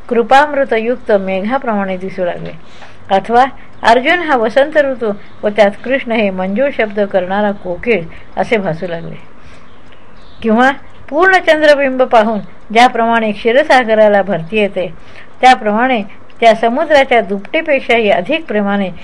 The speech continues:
श्रीकृष्ण उचंबळले. मग कृपावंत श्रीकृष्ण त्या प्रसन्नपणाच्या भरात मोठ्याने म्हणाले, "पार्था, माझी अगणित रूपे पहा."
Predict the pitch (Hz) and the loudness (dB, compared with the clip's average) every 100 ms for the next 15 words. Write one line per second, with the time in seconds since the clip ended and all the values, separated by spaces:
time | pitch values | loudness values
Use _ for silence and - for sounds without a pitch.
0 | - - 226 233 220 202 202 190 180 202 | -14 -10 -2 -2 -2 -6 -6 -10 -6 0
1 | 190 180 160 165 160 - - - - 208 | 0 0 -4 -6 -10 -14 -16 -16 -12 -2
2 | 202 196 196 196 208 208 202 190 208 208 | -2 -2 -4 4 4 4 0 -4 -2 -2
3 | 214 208 220 220 - - - 254 247 214 | -4 -6 -6 -8 -12 -16 -4 2 4 2
4 | - - - 254 277 339 349 311 277 262 | -6 -12 -2 0 0 0 2 4 4 4
5 | 254 220 208 208 196 - - - 214 220 | 2 2 2 2 0 -4 -14 -10 -4 -4
6 | 208 269 285 220 190 202 202 202 190 - | 2 2 2 -2 -2 -2 2 4 4 4
7 | 220 240 - - - - - 233 240 247 | 0 -2 -6 -14 -16 -16 -8 0 0 4
8 | 320 208 214 262 320 320 233 202 185 - | 4 6 4 0 -2 -2 -2 -2 -4 -4
9 | 165 | -8